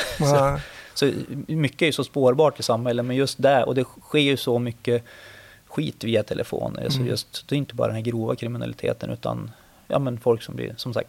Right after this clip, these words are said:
Speaker 1: trakasserade och får massa såna prylar. Så jag tycker att det är, där kanske man,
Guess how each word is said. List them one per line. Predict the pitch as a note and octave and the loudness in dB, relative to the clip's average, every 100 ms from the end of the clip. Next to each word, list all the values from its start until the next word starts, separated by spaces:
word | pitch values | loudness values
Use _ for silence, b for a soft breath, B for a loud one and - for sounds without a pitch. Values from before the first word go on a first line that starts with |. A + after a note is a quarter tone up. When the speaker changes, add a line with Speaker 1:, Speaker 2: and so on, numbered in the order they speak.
| - | -2
Speaker 1:
trakasserade | B2 - G#2+ - - - - | -2 -2 -4 -4 -2 -2 -4
och | A#2 | -6
får | - | -6
massa | A#2+ A2+ A#2 | -6 -4 -4
såna | A#2 C3+ C3 A#2 _ _ | -4 -6 -8 -10 _ _
prylar. | - B2 - A#2+ | -10 -10 -10 -10
Så | - | -8
jag | - | -8
tycker | - C3 | -4 -2
att | |
det | - | 0
är, | A1 A#1+ | 0 0
där | C3 D#3 D2+ | 0 0 0
kanske | - A#2+ - | -4 -8 -6
man, | B2 A#2 | -8 -10